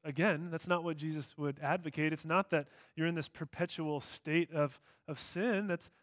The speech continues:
not the case. You're, you're married now, and that marriage is to be upheld and, and honored and valued. It's, it's real.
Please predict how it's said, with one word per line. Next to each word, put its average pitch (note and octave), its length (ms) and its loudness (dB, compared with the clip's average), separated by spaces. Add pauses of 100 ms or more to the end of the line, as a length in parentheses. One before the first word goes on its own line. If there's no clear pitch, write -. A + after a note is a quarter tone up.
not F3+ 200 2
the C4 60 -10
case. F#3 340 0
You're, F#3 140 0
you're E3+ 220 0
married F3+ 520 2
now, D#3+ 300 2
and G3+ 140 -2
that G3 100 2
marriage F3+ 380 2
is F3 160 -4
to E3 100 -12
be F3+ 220 0 (180)
upheld G#3 560 6
and, E3 160 -2 (320)
and D3 320 -4 (800)
honored G#3 440 4
and D3+ 240 -2
valued. F#3+ 640 4
It's, - 220 -8
it's - 240 -4 (160)
real. G#3 560 2